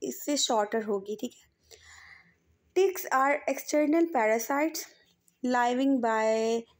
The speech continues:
feeding on the blood of mammals, birds and sometimes reptiles and amphibians।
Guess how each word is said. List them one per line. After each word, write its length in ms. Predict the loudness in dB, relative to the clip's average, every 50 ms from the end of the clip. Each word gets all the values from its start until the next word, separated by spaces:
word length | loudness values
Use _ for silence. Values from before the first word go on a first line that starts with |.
| _ -16
feeding 480 | -8 -6 -6 -4 -2 0 0 0 2 2
on 300 | 2 2 2 2 0 2
the 120 | 0 0
blood 440 | -2 -2 0 2 4 4 4 2 0 -2 0
of 240 | 2 2 4 2 2 0 -2 -2
mammals, 580 | 0 2 2 2 2 0 0 -2 -6 -10 -12 _ 0 2
birds 380 | 4 4 4 2 2 -2 -2
and 280 | -2 0 2 0 0 -2
sometimes 320 | -4 -2 -2 -2 0 0
reptiles 840 | 0 -2 -2 0 -2 -4 -4 -4 -4 -6 -4 -4 -6 -8 -8 -4 -2
and 200 | 0 0 0 0
amphibians। 640 | -2 -2 -2 -4 -4 -6 -4 -4 -6 -6 -8 -10